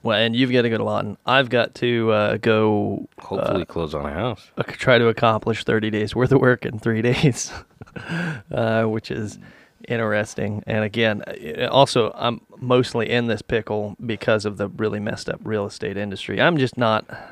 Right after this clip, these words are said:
Speaker 2: He really likes the real estate ag-, uh, re-, real estate industry.
Speaker 1: <sighs> I think it could be fixed, man. I think it honestly could.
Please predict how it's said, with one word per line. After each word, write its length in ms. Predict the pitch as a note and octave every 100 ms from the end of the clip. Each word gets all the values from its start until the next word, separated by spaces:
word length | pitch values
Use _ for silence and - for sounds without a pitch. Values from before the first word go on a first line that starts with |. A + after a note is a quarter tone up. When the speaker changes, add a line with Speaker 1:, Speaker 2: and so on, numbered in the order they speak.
| - _ _ _ _ _ _ - _ -
Speaker 2:
He 180 | - E2+
really 360 | D#2 D2+ C#2+
likes 320 | A#1+ A#1 -
the 240 | - - - - -
real 220 | D2+ A#1+
estate 300 | - B1 A1+
ag-, 180 | - - -
uh, 100 | - - -
re-, 260 | - F2 E2 -
real 280 | F#2 G2+
estate 280 | F2+ - D2
industry. 400 | D2 - - - - - - - -
Speaker 1:
<sighs> 500 | - - - - -
I 60 |
think 200 | C#3+ F#3+
it 120 | D#3 -
could 160 | C#3+
be 120 | A#2
fixed, 460 | A#2 B2+ A2+ - -
man. 300 | G#2 G#2 G2+ -
I 100 | A2+
think 240 | - B2+
it 60 | A2+
honestly 420 | A2 A2+ - A#2+
could. 420 | - B2+ A#2+ G#2